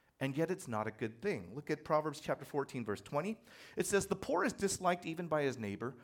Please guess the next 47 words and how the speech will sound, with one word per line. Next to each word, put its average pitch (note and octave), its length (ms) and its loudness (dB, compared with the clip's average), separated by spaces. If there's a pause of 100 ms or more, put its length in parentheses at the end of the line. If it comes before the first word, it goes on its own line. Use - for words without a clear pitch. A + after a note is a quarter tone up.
but A#3 200 4
the A3+ 100 10
rich A3+ 640 0 (160)
has G2+ 300 -4
many A2 540 -4
friends." A2+ 840 -6 (680)
And D#3+ 140 2
then F#3 140 6
in E3+ 80 0
nineteen, F3 560 -2 (260)
verse D3+ 220 4
four, C#3+ 260 4
it - 140 -4
says, A#2+ 240 2
uh, G#2 100 6
"Wealth D#3 400 4
brings E3+ 260 -2
many B3 360 2
new G3+ 180 2
friends, A#2+ 440 -2
but B2+ 120 -4
a B2 60 -2
poor F3+ 280 -4
man C#3 260 -2
is A#2 120 -2
deserted A2+ 580 -4
by F#2+ 140 -2
his F#2+ 160 -6
friend." F2 380 -14 (520)
Now, F3+ 220 6 (100)
implicit G3 520 2
here A2 300 -2
is B2+ 80 -2
the - 100 -10
comment, C#3 540 0 (160)
uh, A2 160 2
about C3 300 4
the B2+ 80 -6
danger D#3+ 540 0
and D3 180 -6
the C3+ 60 -6
futility G3 580 -4
of B2+ 100 -6
certain F3+ 460 -6
kinds A2+ 360 -6
of C#3 80 -6
friendships. F3+ 600 -6